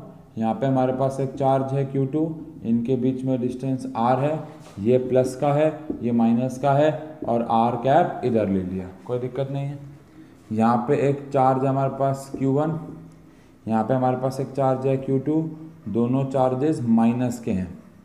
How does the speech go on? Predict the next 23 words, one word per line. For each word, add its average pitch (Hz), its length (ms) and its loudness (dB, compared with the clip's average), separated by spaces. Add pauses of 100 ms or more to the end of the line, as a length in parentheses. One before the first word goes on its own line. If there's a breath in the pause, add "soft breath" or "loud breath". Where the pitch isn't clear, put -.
(760)
Negative 120 520 2
हैं, 98 180 0
माइनस 117 520 0
क्यू 139 140 -2
वन 139 200 0
और 135 420 4 (680 loud breath)
माइनस 117 720 0
क्यू 110 180 2
टू, 101 180 2 (800 loud breath)
ठीक 127 180 2
है 147 80 4
जी। 151 180 2 (100)
और 131 500 4 (260)
ऊपर 123 420 0
की 120 100 0
तरफ 120 320 0
हमने 143 360 0 (400)
R 110 220 4
cap 151 420 0
ले 104 160 0
लिया 95 260 -4
है 196 60 0
ना, 220 120 -2